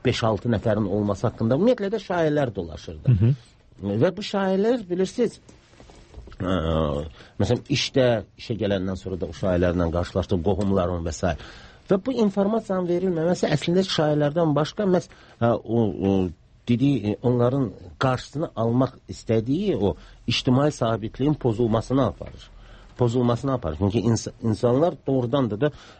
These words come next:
Speaker 1: mən, məsələn, mənim birinci inf-, e, informasiya ondan ibarət idi ki, güya ki, e, tələbələri girov götürüblər və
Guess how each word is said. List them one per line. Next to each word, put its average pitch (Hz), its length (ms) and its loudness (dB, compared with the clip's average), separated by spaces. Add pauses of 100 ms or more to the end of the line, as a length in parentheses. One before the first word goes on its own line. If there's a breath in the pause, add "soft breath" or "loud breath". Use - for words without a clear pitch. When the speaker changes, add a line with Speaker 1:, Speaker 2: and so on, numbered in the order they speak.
Speaker 1:
mən, 135 160 2
məsələn, 123 240 -2
mənim 139 220 -2
birinci 131 340 0
inf-, 107 240 -4
e, 107 140 2 (240)
informasiya 117 480 0
ondan 107 260 -4
ibarət 110 320 -4
idi 135 140 -8
ki, 131 100 -8
güya 107 160 0
ki, 95 200 -4 (440 loud breath)
e, 98 180 2 (280)
tələbələri 101 480 2
girov 113 260 0
götürüblər 135 640 0
və 104 160 4